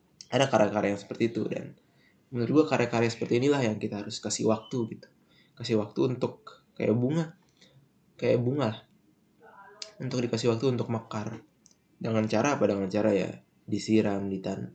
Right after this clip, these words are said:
disiram, dikasih pupuk. Siram sama pupuknya itu apa? Ya, kalau dalam study case membaca ya, kalau dalam case membaca ya, kita sebagai pembacanya gitu.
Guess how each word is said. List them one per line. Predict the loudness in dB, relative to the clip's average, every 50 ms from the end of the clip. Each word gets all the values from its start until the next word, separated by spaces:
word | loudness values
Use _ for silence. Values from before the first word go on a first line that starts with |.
| -16 _ -20 -20 -18
disiram, | -14 -4 0 2 2 2 2 0
dikasih | -2 -2 -4 -4 -4 -4
pupuk. | -4 -6 -4 -4 -6 -6 -6 -12 -20 _ _ _ _ _ _ _ _ _ _ _ _ _ _ _ _ _ _ _ _
Siram | -6 -2 0 0 0 0
sama | 0 -2 -2 -2
pupuknya | -4 -4 -6 -6 -6 -4 -4 -2 0
itu | 0 0
apa? | 0 0 -4 -6 -8 -8 -12 -16 _ _ -6
Ya, | -4 -2 -2 -2 -4 -8 -14 -20 _
kalau | -4 -2 0 2
dalam | 2 4 4 4 2 2 -2 -6 -10 -12 _ _ _ _ -20 -20 _ _ _ _ _ _ -20 -20 -20 -20 -20 -20 -20 -20 -20 -20 -20 -20 -20 -20 -20 -20 -20 -20 -20 -20 -20 -18
study | -16 -14 -6 -4 -2 -2 -2 -4
case | -4 -6 -8 -8 -8 -8 -6
membaca | -4 -4 -2 -2 -2 -4 -6 -6 -6 -6 -6 -6 -6
ya, | -6 -8 -8 -10 -14 -20 _ _ _ _ _ _ _ _
kalau | -2 0
dalam | 2 4 2 2
case | 2 0 -2 -2 -2
membaca | -4 -2 0 0 0 0 0
ya, | 0 -2 -2 -4 -8 -14 _ _ _ _ _ _ _ _ _ _ _ _ _ _ _ _ _ _ _ _ _ _ _ _ _ _ _ _ _ _ _ _ _ _ _ _ _ _
kita | -2 0 0 2
sebagai | 2 0 0 0
pembacanya | -2 -4 -2 -2 0 0 0 0 0 0 -2 -2
gitu. | -4 -6 -8 -12